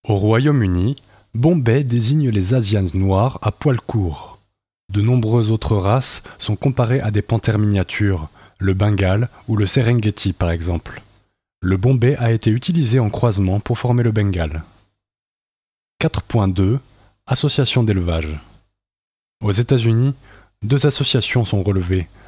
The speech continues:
The Bombay Connection et l'International Bombay Society. En France, il existe deux associations d'éleveurs de Burmese américains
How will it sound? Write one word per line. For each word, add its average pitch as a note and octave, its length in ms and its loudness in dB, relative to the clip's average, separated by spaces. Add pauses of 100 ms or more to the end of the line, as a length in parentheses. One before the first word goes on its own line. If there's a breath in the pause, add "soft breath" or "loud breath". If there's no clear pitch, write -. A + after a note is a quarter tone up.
The G#2+ 100 -2
Bombay A#2 380 2
Connection A2+ 640 0 (480 soft breath)
et A2 80 -2
l'International B2+ 840 2
Bombay A2+ 340 2
Society. G2 560 -2 (800)
En G#2+ 120 2
France, - 580 -2 (180 soft breath)
il A2 120 0
existe G#2+ 460 -2
deux C3 280 0
associations C3 600 0
d'éleveurs G2+ 480 0
de F#2+ 100 0
Burmese G2+ 460 0
américains F#2+ 560 0